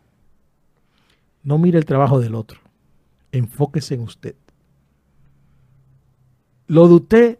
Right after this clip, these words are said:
es solamente usted que lo va a hacer. Nadie se lo va a hacer por, por usted. Nadie va a hacer su trabajo. Es usted. Enfóquese.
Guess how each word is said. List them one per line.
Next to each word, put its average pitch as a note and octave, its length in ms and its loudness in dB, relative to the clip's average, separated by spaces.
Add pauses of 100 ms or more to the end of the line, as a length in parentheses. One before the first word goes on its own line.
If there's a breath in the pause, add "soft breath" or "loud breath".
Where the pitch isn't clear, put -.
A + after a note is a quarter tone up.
es F#3 240 4
solamente G3+ 560 4
usted G#3 320 4
que F#3+ 80 0
lo E3+ 100 6
va E3 80 4
a - 20 -2
hacer. D#3+ 180 -4
Nadie F3+ 220 0
se F3 100 -6
lo E3 100 -2
va E3 60 -4
a - 20 -4
hacer D#3+ 200 -8
por, D3 280 -12 (560)
por E3 140 4
usted. D#3+ 380 0
Nadie B3+ 300 2
va B3+ 60 4
a A#3 40 2
hacer B3 260 0 (260 soft breath)
su A3 180 -8
trabajo. F3+ 500 -2 (200)
Es - 160 -6
usted. C#3 360 -12 (420)
Enfóquese. C#3+ 1000 -4